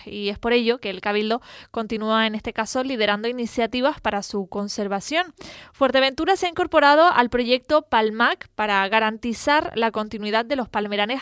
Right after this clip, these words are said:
autóctonos de la Macaron-, de la Macaronesia, incluido en el programa Interreg mac de la Unión Europea, analiza la genética de las palmeras canarias y caboverdianas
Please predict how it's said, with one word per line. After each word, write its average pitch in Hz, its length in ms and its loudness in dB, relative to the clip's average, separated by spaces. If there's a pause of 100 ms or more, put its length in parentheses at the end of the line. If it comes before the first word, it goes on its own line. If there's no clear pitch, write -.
autóctonos 233 760 -2 (360)
de 214 180 0
la 190 340 2
Macaron-, 202 680 0
de 214 220 -2
la 208 100 0
Macaronesia, 196 800 -4 (340)
incluido 269 840 4
en 220 120 -4
el 214 140 -2
programa 233 580 0
Interreg 233 680 -2
mac 262 360 0
de 240 160 -4
la 214 140 0
Unión 226 240 -6
Europea, 254 600 0
analiza 233 560 -2
la 202 140 2
genética 240 480 -2
de 254 80 2
las 247 140 -4
palmeras 240 340 -4
canarias 254 460 0 (100)
y 285 140 -6
caboverdianas 233 840 0